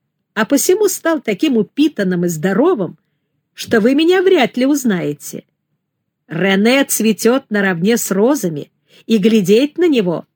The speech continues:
одно наслаждение. Сегодня мы, словно английские туристы, устроили пикник высоко в горах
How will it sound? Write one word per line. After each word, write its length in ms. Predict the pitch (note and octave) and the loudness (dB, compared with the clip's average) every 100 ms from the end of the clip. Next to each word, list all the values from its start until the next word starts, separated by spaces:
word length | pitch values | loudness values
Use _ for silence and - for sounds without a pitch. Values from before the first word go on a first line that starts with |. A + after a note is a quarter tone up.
| - | -6
одно 440 | F#3+ D#3+ F3+ F#4 | -4 -2 0 0
наслаждение. 960 | B3 F3+ F#3 F#3 F3 D#3 E3+ D3+ - - _ _ _ _ _ _ _ _ _ _ _ _ | 0 -2 -2 -2 -2 -2 -2 -4 -12 -16 _ _ _ _ _ _ _ _ _ _ _ _
Сегодня 520 | - - D4 A4+ F4+ E4 | -2 2 4 4 2 2
мы, 160 | F#4 | 0
словно 460 | F4+ A#3+ D#4 B3 G#3+ | 0 0 0 2 0
английские 580 | F#3 G#3 C#4+ - G3 F#3 | 0 0 -2 -2 -2 -2
туристы, 540 | G#3 G3 D#4+ - G#3+ | 0 0 -2 -4 -6
устроили 520 | F#3+ - A3+ D#4 A#3 | -6 -4 -2 0 0
пикник 540 | F#3+ G#3 - F3 F#3 F3+ | -2 -6 -4 -2 -2 -4
высоко 460 | F3+ F#3+ F#3 F#3 | -4 -4 -4 -6
в 80 | E3 | -6
горах 460 | D#3+ F#3 C4+ F4 | -4 -2 0 -2